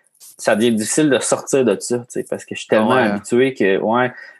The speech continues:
Speaker 1: tu sais, je switch ma tête dans un drôle de langage qui n'existe
Speaker 2: Hmm.
Speaker 1: pas.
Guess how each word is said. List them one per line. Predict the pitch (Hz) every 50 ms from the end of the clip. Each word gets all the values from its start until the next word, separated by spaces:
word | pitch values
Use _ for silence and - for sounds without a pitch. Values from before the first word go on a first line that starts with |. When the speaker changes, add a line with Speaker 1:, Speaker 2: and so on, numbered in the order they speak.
| _ _ -
Speaker 1:
tu | 127
sais, | 127 127
je | - -
switch | - - - - 147 156 151 -
ma | 135 113 107
tête | - 123 131 147 135
dans | 123 107 107 110
un | 110 107
drôle | 101 101 107 117 131 127
de | 117 113
langage | 110 107 101 101 104 110 123 -
qui | - 107
n'existe | 98 92 98 95 139 127
Speaker 2:
Hmm. |
Speaker 1:
pas. | 117 123 131